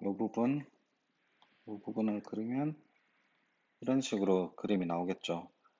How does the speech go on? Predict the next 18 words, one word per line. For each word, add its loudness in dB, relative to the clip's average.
그러면 2
몇 2
번이라고 4
할 -6
수 -8
있을까요? 0
자, -14
우리는 -2
사 -4
번을 4
찾을 0
수가 2
있을 -2
겁니다. -4
그러면 2
첫 2
번째 4
그림은 4